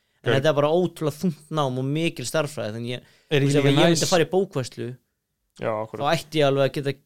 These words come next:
Speaker 1: reiknað einhverja vexti og svona bara í viðskiptafræði, bara svona
Speaker 2: Mhm.
Speaker 1: dæmi, sko.
Speaker 2: Einmitt.
Speaker 1: En núna eru svo margir í viðskiptafræði, því það er bara einhvern veginn þeng að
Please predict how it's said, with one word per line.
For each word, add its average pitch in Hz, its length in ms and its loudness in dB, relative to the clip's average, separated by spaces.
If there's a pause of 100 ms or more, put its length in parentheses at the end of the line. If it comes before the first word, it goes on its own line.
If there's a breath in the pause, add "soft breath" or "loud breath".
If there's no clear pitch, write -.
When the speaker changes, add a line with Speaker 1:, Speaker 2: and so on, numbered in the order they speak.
(200)
Speaker 1:
reiknað 151 320 -2
einhverja 131 240 0
vexti 127 640 -4
og 123 240 -2
svona 127 160 -6
bara 127 140 -4
í - 20 0
viðskiptafræði, 117 540 -4
bara 117 120 -8
svona 120 140 -4
Speaker 2:
Mhm. 117 40 -6
Speaker 1:
dæmi, 131 300 -4
sko. 127 280 -12
Speaker 2:
Einmitt. 123 300 -10 (540)
Speaker 1:
En 135 240 -6 (100)
núna 160 380 0
eru 160 140 2
svo 139 100 -4
margir 170 300 -2
í 151 40 -2
viðskiptafræði, 117 600 -8
því 131 80 -6
það 147 160 0
er 185 80 4
bara 156 140 -4
einhvern 143 100 -4
veginn 139 160 -4
þeng 131 320 -4
að 131 80 -2